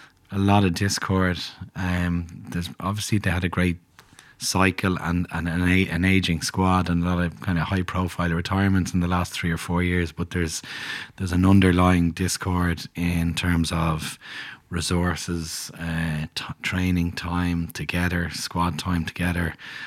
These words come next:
Um, the, it's, it's been a fairly spectacular fall in the last two to three years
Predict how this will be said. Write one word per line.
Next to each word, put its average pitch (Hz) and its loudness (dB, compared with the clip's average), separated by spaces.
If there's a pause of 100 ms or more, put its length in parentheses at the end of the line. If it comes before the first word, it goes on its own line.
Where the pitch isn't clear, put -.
(180)
Um, 82 -2 (340)
the, 92 -2 (520)
it's, - -12
it's - -4
been 113 6
a 98 6 (140)
fairly 101 2
spectacular 90 -2
fall 92 2
in 85 2
the 87 -4
last 85 -4
two 92 -4
to - -12
three - -4
years 85 -2